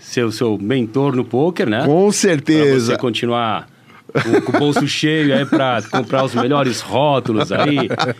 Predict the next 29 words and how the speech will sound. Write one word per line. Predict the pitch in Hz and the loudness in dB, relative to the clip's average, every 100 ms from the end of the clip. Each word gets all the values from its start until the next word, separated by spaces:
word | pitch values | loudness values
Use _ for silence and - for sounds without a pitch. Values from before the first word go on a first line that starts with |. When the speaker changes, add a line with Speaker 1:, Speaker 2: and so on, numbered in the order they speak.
| 170 - 113 | -6 -4 -4
Speaker 1:
do, | 117 110 | -2 -2
do, | 107 120 110 | 0 0 2
do | 147 | 0
mundo. | 143 156 202 202 220 - - - - | 2 4 4 4 0 -2 -6 -6 -4
Então, | 139 139 | -4 0
bolso | 123 165 165 | 0 0 0
cheio | - 143 143 135 | -2 0 2 0
com, | 147 | -2
com | 123 139 | 0 0
o | |
dinheiro | 127 139 139 | 0 0 2
do | 160 | 0
pôquer. | 160 147 170 180 175 - - | 2 0 2 0 -4 -10 -4
Speaker 2:
Pra | 170 | -2
Speaker 1:
E | 127 | 2
Speaker 2:
comprar | 165 180 | 2 2
bons | 170 190 156 | 2 4 4
vinhos. | 131 107 | 2 0
Speaker 1:
pra | 156 151 | -2 -4
comprar | 156 143 | -2 -2
bons | 135 143 117 | -2 -2 -2
vinhos, | 87 80 | -4 -4
né? | 95 98 127 | -2 0 2
Speaker 2:
É | |
isso | 113 | 2
Speaker 1:
É | 123 | 2
isso | 156 | 2
Speaker 2:
aí. | 220 131 139 | 2 4 2
Speaker 1:
aí. | 123 | 0